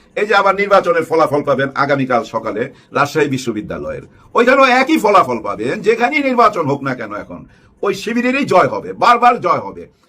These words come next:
আর এই জয়টা তারা কি হঠাৎ করে পাইছে? এটা কি কোনো দুর্ঘটনা? না, না, না, এটা কোনো দুর্ঘটনা না। রাজনীতিতে দুর্ঘটনা বইলা কোনো কথাই নাই ভাই। রাজনীতিতে যদি কোনো ঘটনা ঘটে, এটা বুঝা নিবেন, এটা পরিকল্পিত। হ্যাঁ, আগে থেকেই পরিকল্পনা করা হয়েছে,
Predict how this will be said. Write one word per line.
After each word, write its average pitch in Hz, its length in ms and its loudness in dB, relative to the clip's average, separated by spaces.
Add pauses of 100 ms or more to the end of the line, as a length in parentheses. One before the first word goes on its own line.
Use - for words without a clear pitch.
(120)
আর 156 140 -2 (100)
এই 233 160 2
জয়টা 214 360 0
তারা 190 280 2
কি 175 120 -2
হঠাৎ 147 340 -2
করে 269 180 2
পাইছে? 254 400 -4 (260)
এটা 139 220 0
কি 220 80 -6
কোনো 233 220 -2
দুর্ঘটনা? 185 800 0 (180)
না, 247 220 4
না, 208 80 0
না, 175 180 -4
এটা 160 140 -6
কোনো 165 200 -10
দুর্ঘটনা 101 580 -10
না। 76 200 -20 (240)
রাজনীতিতে 226 600 0
দুর্ঘটনা 202 560 -2
বইলা 220 240 -2
কোনো 202 300 -8
কথাই 240 440 0
নাই 147 160 -6
ভাই। 90 280 -16 (220)
রাজনীতিতে 254 580 0
যদি 226 360 -4
কোনো 190 240 -6
ঘটনা 208 420 -2
ঘটে, 175 460 0
এটা 160 100 -4
বুঝা 156 300 2
নিবেন, 196 360 -2 (180)
এটা 202 140 -8
পরিকল্পিত। 233 720 0
হ্যাঁ, 180 380 -6
আগে 208 200 0
থেকেই 240 240 -8
পরিকল্পনা 214 600 -6
করা 170 200 -2
হয়েছে, 196 360 -2